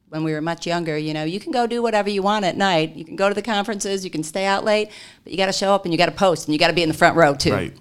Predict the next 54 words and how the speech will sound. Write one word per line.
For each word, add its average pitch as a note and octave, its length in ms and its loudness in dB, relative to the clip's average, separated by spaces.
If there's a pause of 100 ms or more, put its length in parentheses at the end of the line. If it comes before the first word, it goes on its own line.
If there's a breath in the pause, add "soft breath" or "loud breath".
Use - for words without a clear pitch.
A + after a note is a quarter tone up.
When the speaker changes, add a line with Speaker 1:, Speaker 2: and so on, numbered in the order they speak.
(360 loud breath)
Speaker 1:
So, - 160 -6
Speaker 2:
You F3 380 6
gotta, F#3 80 2
Speaker 1:
um, E3 220 4
Speaker 2:
gotta A2+ 120 6
Speaker 1:
it, G#2+ 60 4
Speaker 2:
be A#2 100 2
Speaker 1:
it's G#2+ 80 6
Speaker 2:
where G#2 40 4
Speaker 1:
a G#2 80 6
Speaker 2:
you're F#3 40 4
Speaker 1:
lot F3 200 8
of G3+ 60 2
Speaker 2:
supposed B3+ 300 2
to - 60 -4
be - 20 0
Speaker 1:
that. G#3 60 6
Speaker 2:
at B3+ 80 8
that E4 80 4
Speaker 1:
Yeah. - 80 4
Speaker 2:
time, F#2+ 80 -4
yeah. F#2+ 440 -6
Speaker 1:
And F3 80 -4
you F3+ 60 -2
gotta F#3+ 160 2
be G#3 80 2
present. A#3+ 480 2 (340 loud breath)
Speaker 2:
One F3 120 6
of D#3+ 80 4
the C#3+ 60 2
things B2+ 160 6
that G#2+ 100 4
I A#2+ 100 8
learned A2 400 4
in F#2+ 140 0
my G2 160 2
career, G2 380 -2
and F#2 100 2
I, A2+ 140 4 (100)
I G#2+ 100 0
talk A2+ 220 0
about E2+ 240 -4
this, E2 320 -6
I F#2+ 100 -2
do, F2+ 380 -2
every C3 180 0
week F#2 160 -2
I F#2 100 0
do F2 420 -2 (720)
a F#2+ 80 -6
segment G2 400 0
or E2+ 80 0
two, F#2+ 320 -2
just, F#2 420 -6